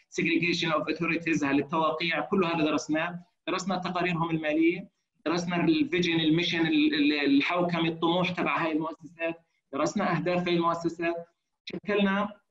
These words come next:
لجنة، فأخذنا أفضل أربعين، آه، جمعية من هاي الجمعيات وأفضل ست مؤسسات تمويل إسلامي أصغر. ثم عقدنا شروط مرجعية لل-، للمشروع، ودرسنا المشاريع المقدمة من هاي المؤسسات،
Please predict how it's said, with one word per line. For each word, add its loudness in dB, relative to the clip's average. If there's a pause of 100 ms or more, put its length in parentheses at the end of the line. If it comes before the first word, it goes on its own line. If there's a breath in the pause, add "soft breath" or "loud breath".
(600)
لجنة، 2
فأخذنا -2
أفضل 0
أربعين، -2
آه، -2
جمعية 0
من 2
هاي 0
الجمعيات 0
وأفضل 0
ست -2
مؤسسات 0
تمويل 2
إسلامي 0
أصغر. -4 (540 soft breath)
ثم 0
عقدنا 0
شروط 2
مرجعية 2
لل-، 4
للمشروع، 4 (440)
ودرسنا 0
المشاريع 2
المقدمة 2
من 4
هاي 0
المؤسسات، 0